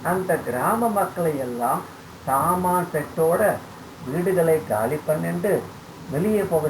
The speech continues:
சொல்லு" என்றார். வந்திருந்த தமிழ்நாட்டு முதல்வருக்கு ஒன்றும் புரியவில்லை. சரி என்று தலையாட்டினார்.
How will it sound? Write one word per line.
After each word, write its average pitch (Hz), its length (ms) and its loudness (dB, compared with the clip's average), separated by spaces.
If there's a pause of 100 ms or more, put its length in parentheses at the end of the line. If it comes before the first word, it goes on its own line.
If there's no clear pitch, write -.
(100)
சொல்லு" 123 360 -2
என்றார். 123 380 -2 (2000)
வந்திருந்த 196 840 6
தமிழ்நாட்டு 185 460 2
முதல்வருக்கு 156 500 2
ஒன்றும் 143 320 -4
புரியவில்லை. 131 640 -6 (160)
சரி 214 240 2
என்று 151 280 0
தலையாட்டினார். 123 600 0